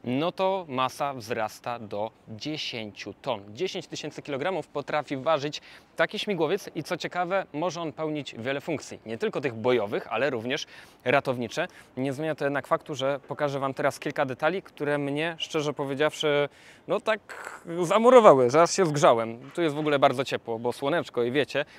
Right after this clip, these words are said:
nie zmienia to jednak faktu, że jak podchodzicie do takiego sprzętu, to mówicie: "Wow, to jest coś naprawdę pięknego", bo zwykle je widzimy gdzieś tam, gdzie sobie fruną, a nie tak blisko, że możemy je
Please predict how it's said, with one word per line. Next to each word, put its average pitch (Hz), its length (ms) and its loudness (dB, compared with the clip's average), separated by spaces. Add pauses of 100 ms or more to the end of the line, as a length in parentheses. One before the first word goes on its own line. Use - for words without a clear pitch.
(160)
nie 139 100 -4
zmienia 147 200 -4
to 165 100 -2
jednak 147 260 -2
faktu, 160 300 0
że 139 100 0
jak 135 100 -4
podchodzicie 143 500 -6
do 123 140 -8
takiego 127 240 -6
sprzętu, 139 380 -6
to 135 120 -4
mówicie: 135 360 -4 (120)
"Wow, 202 600 2 (320)
to 196 80 -2
jest 165 180 2
coś 180 160 -4
naprawdę 147 400 -4
pięknego", 190 440 -2
bo 143 100 -2
zwykle 143 340 -4
je 127 120 2
widzimy 135 400 -4
gdzieś 143 320 -4
tam, 135 240 -6
gdzie 135 180 -4
sobie 156 300 -6
fruną, 180 420 -2 (340)
a 113 140 0
nie 135 160 -2
tak 131 180 -2
blisko, 139 360 -4
że 165 140 -2
możemy 151 420 -2
je 131 180 0